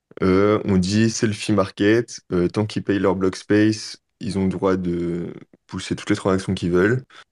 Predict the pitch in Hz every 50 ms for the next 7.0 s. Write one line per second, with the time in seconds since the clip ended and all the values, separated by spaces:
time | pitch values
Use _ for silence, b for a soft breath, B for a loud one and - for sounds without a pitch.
0 | - _ - 95 92 87 85 85 85 90 90 87 - - - - - _ - 90
1 | 87 101 117 113 - - 180 - - - - - - - - - - - 123 113
2 | 98 - - - - 90 90 90 92 95 - - - 110 113 123 139 139 - _
3 | _ _ - _ - - - 98 92 92 95 95 95 95 98 95 98 95 92 90
4 | 90 - 127 131 - 107 92 104 107 107 101 104 104 101 104 101 101 95 104 113
5 | 123 131 135 135 _ _ - - - 95 95 95 95 95 98 98 95 92 104 120
6 | 120 - - 107 95 87 - - 127 127 - 113 101 - 110 110 123 139 143 131